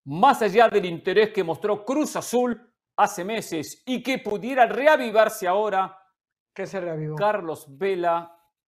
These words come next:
Speaker 1: no va a venir a Cruz Azul. Que al club la traiga o interese es cierto. A Vela no".
Speaker 2: Dicho.
Speaker 1: Bueno, al fin y al cabo, tengo que decirle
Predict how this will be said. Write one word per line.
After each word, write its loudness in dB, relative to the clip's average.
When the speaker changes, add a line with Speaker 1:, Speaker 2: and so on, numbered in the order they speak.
Speaker 1:
no -6
va 2
a 0
venir -8
a -8
Cruz -18
Azul. -20
Que 0
al 0
club -4
la 2
traiga 2
o -2
interese -4
es -6
cierto. -2
A -12
Vela -16
no". -20
Speaker 2:
Dicho. -20
Speaker 1:
Bueno, -6
al -4
fin -12
y -10
al -12
cabo, -8
tengo -12
que -14
decirle -14